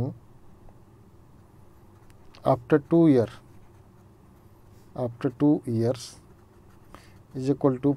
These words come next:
fourteen thousand five hundred eighty, ये आंसर आ जाएगा।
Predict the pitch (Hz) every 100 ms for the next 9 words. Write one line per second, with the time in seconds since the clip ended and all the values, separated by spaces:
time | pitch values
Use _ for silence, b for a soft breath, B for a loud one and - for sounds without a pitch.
0 | - 139 143 - 165 165 135 117 117 127
1 | - b b b b - - - 143 156
2 | 139 127 120 120 143 - - 120 117 -
3 | 104 - - - 117 95 92 - 104 131
4 | 143 139